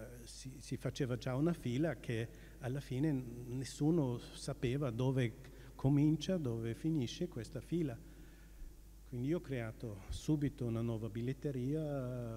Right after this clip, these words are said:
ma proprio, eh, vicino all'ingresso, eh, e si vede subito da fuori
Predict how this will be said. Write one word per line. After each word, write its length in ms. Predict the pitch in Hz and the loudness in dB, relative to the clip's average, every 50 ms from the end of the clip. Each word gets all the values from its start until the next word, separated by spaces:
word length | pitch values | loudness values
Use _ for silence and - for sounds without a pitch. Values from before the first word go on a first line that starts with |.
| 113 113 113 113 120 123 127 - - 117 - - - - - 131 | -6 -6 -8 -8 -10 -12 -14 -14 -14 -14 -14 -16 -16 -16 -14 -12
ma 220 | 131 123 113 113 - - - - - - - - - - - - - - - - - - 175 - | -6 -4 -4 -4 -6 -8 -16 -16 -18 -18 -18 -18 -18 -18 -18 -18 -18 -18 -18 -14 -12 -12 -12 -12
proprio, 460 | - - 123 113 - 123 110 107 110 - - - - - - - - - - - - - | -10 -6 -6 -6 -4 -4 -4 -4 -4 -8 -12 -16 -18 -18 -18 -18 -20 -20 -20 -18 -16 -14
eh, 340 | 123 120 104 104 104 104 107 110 | -12 -10 -8 -8 -6 -6 -6 -4
vicino 500 | 107 143 147 - - - 143 151 165 131 | -2 -2 -2 -2 -2 0 2 2 2 2
all'ingresso, 760 | 107 104 107 104 101 143 170 151 - - - - 107 104 - - - - - - - - | 0 0 -2 -2 0 0 0 0 0 -4 -6 -6 -8 -8 -10 -14 -18 -18 -18 -18 -16 -14
eh, 340 | 113 110 110 110 107 110 113 - - - | -12 -10 -8 -8 -8 -8 -10 -12 -14 -14
e 140 | - - 113 | -8 -8 -8
si 220 | 98 - - 147 135 | -8 -4 -4 -4 -2
vede 240 | 127 113 120 131 | -2 -2 -2 -4
subito 460 | 127 - - 147 151 156 147 - 135 117 | -4 -2 -2 0 0 0 0 -2 -2 -2
da 160 | 120 139 135 | -2 -2 -4
fuori 580 | - 123 117 117 123 135 147 143 120 131 - | -2 -4 -4 -2 -2 -2 -2 -2 -4 -6 -10